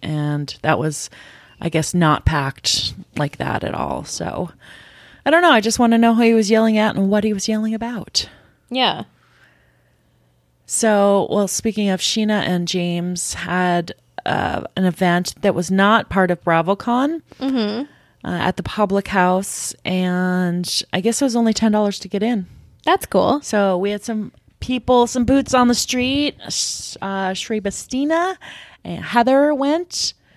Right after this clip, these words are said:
Speaker 1: and they got into the V I P area and got to talk and take pictures with the cast that was there.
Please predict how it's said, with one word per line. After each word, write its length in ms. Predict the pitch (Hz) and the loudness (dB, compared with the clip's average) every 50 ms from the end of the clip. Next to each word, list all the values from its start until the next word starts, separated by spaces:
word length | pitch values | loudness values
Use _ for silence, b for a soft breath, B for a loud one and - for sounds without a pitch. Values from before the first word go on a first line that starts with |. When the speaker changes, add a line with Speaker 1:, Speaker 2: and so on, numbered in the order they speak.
| b b b b b b b b _ | b b b b b b b b _
Speaker 1:
and 840 | - 220 226 214 214 214 214 208 208 208 208 208 208 202 202 185 - - | -2 0 0 2 2 2 2 2 2 2 2 0 0 0 -2 -4 -6 -4
they 120 | - 208 196 | -2 -2 0
got 180 | 196 196 196 190 | 2 2 2 2
into 200 | 196 190 196 202 | 0 0 0 -2
the 80 | 190 | -2
V 180 | 170 196 190 175 | 0 0 0 0
I 80 | 180 | 0
P 240 | 185 - - 302 302 294 | -2 -2 -2 0 2 2
area 320 | 285 269 269 269 269 269 | 4 4 4 2 2 2
and 100 | 262 247 | 2 0
got 180 | 214 196 - - | 0 0 -2 -2
to 80 | - - | -6 -8
talk 460 | - - 226 214 208 208 214 - 202 | -4 -2 0 0 0 0 -2 -2 -4
and 100 | 175 170 | -4 -4
take 220 | - 180 - - | -4 -6 -4 -2
pictures 580 | - 247 247 - - 247 233 233 233 233 - - | -2 -2 -2 0 2 2 4 4 2 2 0 -2
with 160 | 202 196 - | -2 -2 0
the 140 | - 185 - | -2 -2 -2
cast 420 | - - 185 170 196 185 - - | 0 0 0 0 0 -2 -2 -2
that 140 | 202 185 - | -2 -2 -2
was 180 | - 185 - - | -4 -6 -6 -4
there. 500 | - 170 165 175 175 180 208 226 254 | -4 0 0 2 4 4 4 4 2